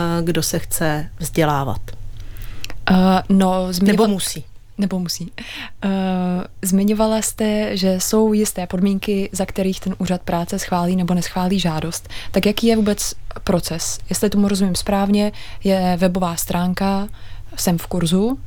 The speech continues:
Speaker 2: tam si vy můžete vybrat nějaký druh kurzu, ještě teda upozorním na to, že to je rozdíl mezi, eh, tuším,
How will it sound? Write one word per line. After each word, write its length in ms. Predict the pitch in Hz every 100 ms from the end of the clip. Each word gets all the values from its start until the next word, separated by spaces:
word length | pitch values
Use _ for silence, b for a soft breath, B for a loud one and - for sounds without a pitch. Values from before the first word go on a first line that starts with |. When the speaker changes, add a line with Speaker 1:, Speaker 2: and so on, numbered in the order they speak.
| B B B B - - -
Speaker 2:
tam 120 | 190
si 140 | -
vy 120 | 196 185
můžete 380 | 196 190 196
vybrat 380 | 190 180 185 - -
nějaký 340 | 185 185 -
druh 220 | 175 175 -
kurzu, 420 | 196 196 214 208
ještě 440 | 175 - 185 180 - -
teda 180 | 185 170
upozorním 460 | - 175 175 175
na 80 | 175
to, 120 | 180
že 120 | 170
to 60 | 180
je 100 | 175
rozdíl 320 | 170 185 180
mezi, 320 | 175 165 151 - B B B B -
eh, 60 | 165 156 147 143 147 151 -
tuším, 340 | 180 - 160